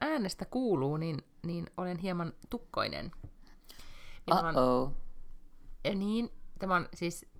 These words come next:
Speaker 1: voihan olla jotain muutakin, mutta nyt suuri epäilys on se, että minulla on elämää suurempi heinänuha, tai siis allergia. Ja, ja se,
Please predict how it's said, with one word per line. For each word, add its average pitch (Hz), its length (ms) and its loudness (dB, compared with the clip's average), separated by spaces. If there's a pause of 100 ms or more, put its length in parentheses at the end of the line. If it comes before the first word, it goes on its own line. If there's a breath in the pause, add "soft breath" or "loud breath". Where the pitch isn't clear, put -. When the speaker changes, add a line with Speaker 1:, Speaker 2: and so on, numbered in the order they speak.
(100)
Speaker 1:
voihan 180 300 4
olla 220 220 6
jotain 170 300 4
muutakin, 170 500 0
mutta 156 300 -2
nyt 160 160 -4
suuri 170 260 0
epäilys 143 400 2
on 127 120 0
se, 120 200 2
että 120 340 0
minulla 135 280 0
on 120 160 -2
elämää 131 320 0
suurempi 120 520 -4 (120)
heinänuha, 131 580 0 (200)
tai 175 140 -8
siis 139 280 -4
allergia. 175 600 0 (680 loud breath)
Ja, 156 340 2
ja 147 160 -2
se, 139 320 -2